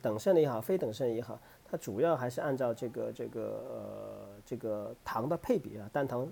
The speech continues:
双糖、多糖，类似于这样配比去，去，去，去，去，去做的。所以每个品牌其实它的，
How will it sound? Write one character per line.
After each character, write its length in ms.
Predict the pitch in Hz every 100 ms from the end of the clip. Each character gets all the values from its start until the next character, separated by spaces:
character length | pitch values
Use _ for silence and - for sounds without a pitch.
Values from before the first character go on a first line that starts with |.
| - -
双 180 | 151
糖、 180 | 151 113 -
多 100 | 190
糖， 240 | - 101 170
类 100 | 156
似 100 | 143
于 20 |
这 80 | 151
样 100 | 147
配 160 | - 214
比 160 | - - -
去， 180 | 127 -
去， 120 | -
去， 180 | - 113
去， 180 | - 113
去， 200 | - 120 123
去 140 | -
做 200 | 117 135
的。 80 | 104 - - -
所 140 | - 196
以 20 |
每 100 | 131
个 60 |
品 180 | 156 143
牌 160 | 107 107
其 140 | -
实 100 | 123
它 140 | 123 135
的， 180 | 123